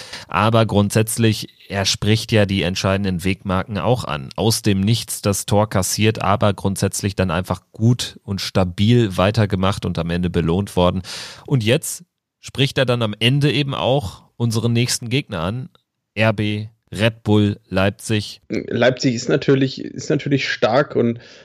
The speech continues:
Speaker 2: ähm, ich weiß nicht, ich hab das Spiel von Leipzig auch, äh, das Heimspiel gegen Union gesehen, ähm, mit einer ersten Halbzeit von Leipzig, wo ich sage,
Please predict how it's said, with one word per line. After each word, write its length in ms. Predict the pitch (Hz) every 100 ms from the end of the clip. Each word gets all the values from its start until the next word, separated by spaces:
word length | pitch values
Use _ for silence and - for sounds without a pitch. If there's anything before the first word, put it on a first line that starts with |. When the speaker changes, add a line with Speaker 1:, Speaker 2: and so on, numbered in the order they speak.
| _ -
Speaker 2:
ähm, 840 | - 117 120 117 117 107 85 85 - _ _ _ - - - _
ich 160 | 131 156
weiß 200 | 175 180
nicht, 100 | 135
ich 60 |
hab 100 | 147
das 120 | 170 -
Spiel 280 | - 170
von 180 | 190 156
Leipzig 380 | 131 - - 151
auch, 180 | 139 151
äh, 300 | 139 131 131 -
das 380 | 143 117 113 117
Heimspiel 400 | 139 - 139 131
gegen 180 | 131
Union 480 | 135 131 120 135 196
gesehen, 400 | 165 151 160 165 - - - - -
ähm, 500 | 127 139 139 131 - _
mit 220 | 135 139
einer 120 | 147
ersten 420 | 117 147 - 165 135
Halbzeit 540 | 147 - - 156 156
von 220 | 143 135
Leipzig, 640 | 120 123 139 - 190 180 _
wo 260 | 131 135 123
ich 300 | 123 135 -
sage, 720 | - 92 117 151 165 165 160